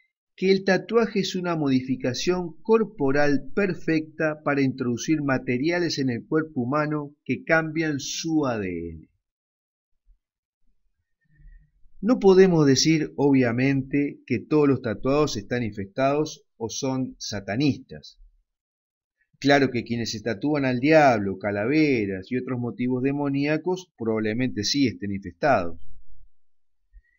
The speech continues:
Pero, por ejemplo, hay que considerar que las cárceles están llenas de gente tatuada, mucho más que la gente que no está en la cárcel,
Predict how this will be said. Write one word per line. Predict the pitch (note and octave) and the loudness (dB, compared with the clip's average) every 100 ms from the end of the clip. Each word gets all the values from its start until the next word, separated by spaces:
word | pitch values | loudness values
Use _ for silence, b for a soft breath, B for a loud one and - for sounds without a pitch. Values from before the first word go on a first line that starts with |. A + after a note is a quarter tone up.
| _ | _
Pero, | E3 F3+ | 2 2
por | F3 F3+ | 2 0
ejemplo, | F#3 A3+ G3 G3 G3 | 2 2 4 2 4
hay | D#3+ D#3+ | 2 -2
que | D#3 | -2
considerar | E3 - D#3 D#3+ E3+ E3 | -2 2 4 6 6 4
que | D#3 | 2
las | C#3+ C3 | 0 0
cárceles | - A3+ E3+ A#2 - G#2 G#2+ A2+ - _ _ - | -2 2 2 0 -6 -6 -6 -8 -14 _ _ -12
están | C3+ F#3+ F3+ F3+ | -8 -4 -2 -2
llenas | E3 C4 A3+ C#3 G#2+ | 0 2 2 0 -2
de | A2+ | -6
gente | - A2+ A2 | -6 -6 -6
tatuada, | G#2 G2+ G2 F2+ E2+ E2 F2 _ _ _ _ _ | -6 -8 -6 -8 -8 -12 -18 _ _ _ _ _
mucho | D#3 G3+ C4+ - D#3+ | -6 0 0 0 0
más | F3+ A3+ A3 - _ _ _ _ _ | 0 -2 -2 -6 _ _ _ _ _
que | D3 | -2
la | C#3 | 0
gente | - D#3+ D3+ | 0 -4 -2
que | C3 | -2
no | B2+ | -2
está | A#2+ A2+ | -4 -4
en | |
la | G2+ | -4
cárcel, | G2 - - - E2 | -8 -14 -16 -18 -18